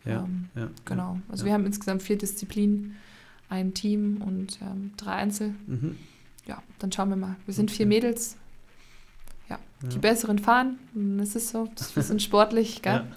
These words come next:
Speaker 1: Ja.
Speaker 2: Ja.
Speaker 1: Ja. Okay. Ja, interessant. Ähm, war das dann nochmal ganz, ganz zurück zu dir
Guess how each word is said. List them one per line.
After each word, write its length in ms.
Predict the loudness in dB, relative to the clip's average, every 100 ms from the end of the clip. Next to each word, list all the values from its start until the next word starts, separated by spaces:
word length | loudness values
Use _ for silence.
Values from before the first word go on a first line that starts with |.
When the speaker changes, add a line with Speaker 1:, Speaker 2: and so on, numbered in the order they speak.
| -2
Speaker 1:
Ja. 80 | -2 -2 -4 -8 -10 -10 -10 -6
Speaker 2:
Ja. 240 | -4 0
Speaker 1:
Ja. 80 | -2 -4 -12 -20 -20 -20 -20 -20 -20 -14
Okay. 320 | -12 -10 -6 -6 -8 -18 -20 -2
Ja, 140 | 2 2
interessant. 640 | 2 2 0 2 2 0 -2
Ähm, 640 | 2 4 4 4 4 2 0 -2
war 240 | 4 4
das 220 | 4 2
dann 320 | 2 2 4 4
nochmal 240 | 4 2 0
ganz, 260 | 0 0
ganz 280 | 0 0 0
zurück 440 | -2 0 0 -2 0
zu 80 | 2
dir 360 | 4 4 2